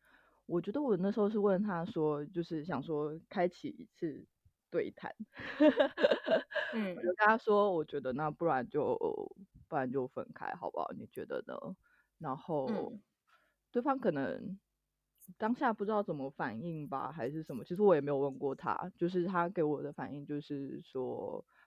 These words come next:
Speaker 1: 好啊，你要这样就这样吧，那就，那我们就分手吧。然后他就是，然后他就怒睡这样子。 <laughs>
Speaker 2: 哦，
Speaker 1: 对啊。
Speaker 2: 所以算是一个，算是，这样算有沟通吗？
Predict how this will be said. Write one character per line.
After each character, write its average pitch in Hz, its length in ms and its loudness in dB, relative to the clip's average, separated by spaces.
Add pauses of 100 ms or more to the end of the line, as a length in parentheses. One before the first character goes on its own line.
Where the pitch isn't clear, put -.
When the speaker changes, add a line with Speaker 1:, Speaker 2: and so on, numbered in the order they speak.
Speaker 1:
好 151 100 4
啊， 165 120 6
你 165 100 0
要 147 100 4
这 156 140 0
样 143 160 4
就 127 100 -4
这 131 120 -2
样 131 180 2
吧， 113 120 -2
那 139 120 -4
就， 131 200 -8
那 160 100 4
我 127 40 2
们 131 100 -2
就 139 60 -2
分 139 240 -6
手 117 140 -2
吧。 - 140 -2 (400)
然 117 120 -4
后 127 60 -2
他 156 100 2
就 139 120 2
是， - 80 -2 (120)
然 135 140 -6
后 131 160 -2 (100)
他 147 140 -2
就 151 100 6 (260)
怒 165 280 4
睡 - 420 0
这 - 60 -6
样 - 100 -8 (160)
子。 - 80 -14 (1000)
<laughs> - 420 6
Speaker 2:
哦， 320 500 -8 (320)
Speaker 1:
对 294 120 -2
啊。 - 20 0
Speaker 2:
所 - 120 -2
以 339 40 -2
算 339 240 -2
是 330 180 -4
一 254 60 -4
个， 220 300 -2
算 330 200 -10
是， 302 560 -8 (1600)
这 - 100 -6
样 381 100 -4
算 339 160 -4
有 165 140 -2
沟 170 220 -4
通 165 240 -8
吗？ 147 280 -12